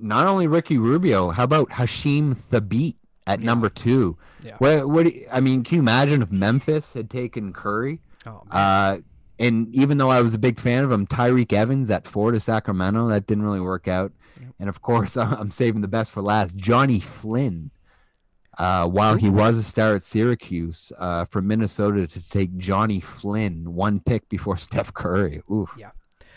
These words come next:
Speaker 2: They managed to blow two picks before Steph Curry, M-,
Speaker 1: Yep.
Speaker 2: Mi-,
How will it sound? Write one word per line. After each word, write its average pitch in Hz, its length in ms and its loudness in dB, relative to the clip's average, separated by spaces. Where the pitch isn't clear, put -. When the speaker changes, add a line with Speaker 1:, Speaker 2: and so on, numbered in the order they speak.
Speaker 2:
They 151 200 -2
managed 202 440 -6
to - 40 -6
blow 165 480 -4
two 160 320 -4
picks - 520 -4
before 120 340 -6
Steph 127 320 -8
Curry, 107 320 -8
M-, 113 140 -16
Speaker 1:
Yep. 123 100 0
Speaker 2:
Mi-, 107 60 -10